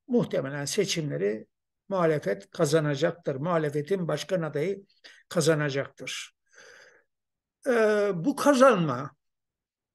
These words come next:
birdenbire, şimdiye kadar ben hep savunma aşamasındayız. Esas görevimiz bir yenilgiyi engellemek, demokrasiyi getirmek,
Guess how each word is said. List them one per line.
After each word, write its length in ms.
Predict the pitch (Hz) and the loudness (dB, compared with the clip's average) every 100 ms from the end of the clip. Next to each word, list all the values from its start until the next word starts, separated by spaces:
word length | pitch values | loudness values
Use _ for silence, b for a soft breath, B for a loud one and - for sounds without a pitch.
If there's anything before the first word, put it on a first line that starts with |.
| _ - | _ -6
birdenbire, 1000 | 190 262 240 294 240 175 151 160 - _ _ _ _ _ _ _ _ - | 0 2 6 8 8 6 4 2 -6 _ _ _ _ _ _ _ _ -10
şimdiye 440 | - 277 254 226 | -2 2 4 4
kadar 300 | 202 196 185 | 4 2 2
ben 160 | 190 190 | 2 0
hep 220 | 190 247 | -2 -4
savunma 580 | - 165 170 185 196 247 | -2 4 4 4 0 -2
aşamasındayız. 1000 | 214 - 170 156 175 156 147 143 127 131 | -2 -4 -4 -4 -4 0 0 0 -4 -6
Esas 380 | 196 - 247 - | 0 4 2 4
görevimiz 600 | 214 208 196 196 214 175 | 6 6 6 2 -2 -2
bir 140 | 202 | -2
yenilgiyi 680 | 175 175 185 190 165 208 240 | 0 0 -2 -4 -2 0 2
engellemek, 760 | 208 180 160 151 151 147 139 | 2 2 0 0 -4 -6 -4
demokrasiyi 640 | 147 208 220 220 202 - 226 | -2 -2 -4 -4 -2 -2 0
getirmek, 640 | 208 202 190 185 190 170 | 0 0 -6 -4 -4 -4